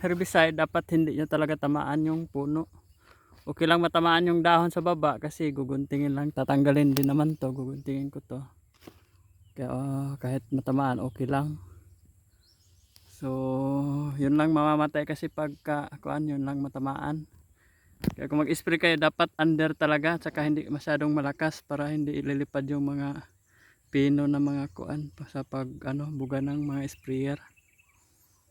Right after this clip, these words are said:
So, ayan na siya mga ka-farmers, yan yung epekto, no? So, talagang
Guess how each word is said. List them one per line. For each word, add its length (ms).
So, 160
ayan 220
na 20
siya 240
mga 160
ka-farmers, 640
yan 160
yung 160
epekto, 320
no? 160
So, 100
talagang 640